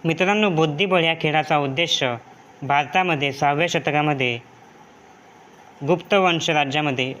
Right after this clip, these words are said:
लागला. मित्रांनो, त्यानंतर हा खेळ भारतामध्येही आणि जगामध्ये विकसित झाला. अगोदर या खेळाला भारतामध्ये चतुरंग म्हणून ओळखले जात होते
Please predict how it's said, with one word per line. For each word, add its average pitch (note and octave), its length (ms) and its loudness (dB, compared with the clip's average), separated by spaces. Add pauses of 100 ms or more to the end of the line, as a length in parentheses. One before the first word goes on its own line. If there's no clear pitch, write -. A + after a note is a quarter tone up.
(180)
लागला. A#2 440 -2 (760)
मित्रांनो, D#3+ 440 0
त्यानंतर D#3+ 540 0 (420)
हा C#3 180 -2
खेळ D3 260 0
भारतामध्येही C#3 880 0
आणि C3+ 340 0 (400)
जगामध्ये D3 640 0 (300)
विकसित D3 420 0
झाला. A2+ 340 -2 (960)
अगोदर F3+ 440 2
या F3 100 2
खेळाला D#3 380 0
भारतामध्ये C#3 640 0
चतुरंग E3+ 480 0
म्हणून C#3+ 280 0
ओळखले C#3+ 400 0
जात C3 180 -2
होते A2 320 -4